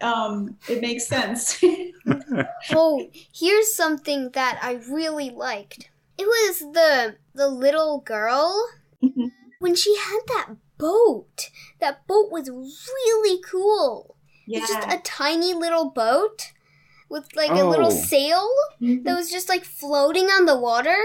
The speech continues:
Speaker 2: with a string attached that you can move it. That was really cool.
Speaker 1: Yeah, yeah, that was a cute, I think actually our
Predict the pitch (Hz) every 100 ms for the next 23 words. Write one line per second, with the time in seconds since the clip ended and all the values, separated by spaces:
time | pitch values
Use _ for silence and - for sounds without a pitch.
0 | 440 - _ 302 285 - - 269 277 330
1 | 339 302 349 - 294 277 285 247 226 208
2 | 214 262 440 539 - - - - 494 427
3 | 359 294 285 285 320 453 523 494 427 415
4 | 370 349 - 359 339 269 208 - - 214
5 | 285 277 240 202 185 180 294 453 359 214
6 | 285 285 330 330 - 294 285 330 403 392
7 | 359 294 262 247 233 247